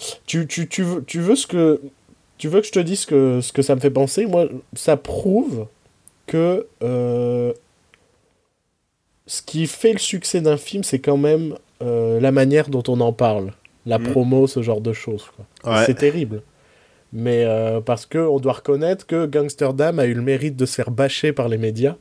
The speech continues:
Speaker 2: <laughs>
Speaker 1: À part Touche pas à mon poste, euh,
Speaker 2: Et c'est à vous
Speaker 1: j'ai eu
Speaker 2: aussi.
Speaker 1: l'occasion de voir un extrait où ils sont en mode, euh, non, non, mais là, j'ai vu un extrait ce matin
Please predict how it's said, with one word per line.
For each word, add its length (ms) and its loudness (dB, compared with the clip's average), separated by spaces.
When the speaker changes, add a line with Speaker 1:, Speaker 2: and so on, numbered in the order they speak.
Speaker 2:
<laughs> 600 -2
Speaker 1:
À 100 0
part 220 0
Touche 200 -4
pas 100 2
à 40 4
mon 140 4
poste, 580 -2
euh, 320 0
Speaker 2:
Et 80 0
c'est 180 -2
à 80 2
vous 140 -2
Speaker 1:
j'ai 40 0
eu 40 0
Speaker 2:
aussi. 100 0
Speaker 1:
l'occasion 500 0
de 60 -6
voir 180 0
un 140 0
extrait 580 0
où 100 2
ils 60 -4
sont 140 -6
en 120 0
mode, 360 0
euh, 200 -4
non, 160 2
non, 140 2
mais 120 2
là, 160 2
j'ai 120 0
vu 160 0
un 160 0
extrait 340 -4
ce 140 -4
matin 340 -2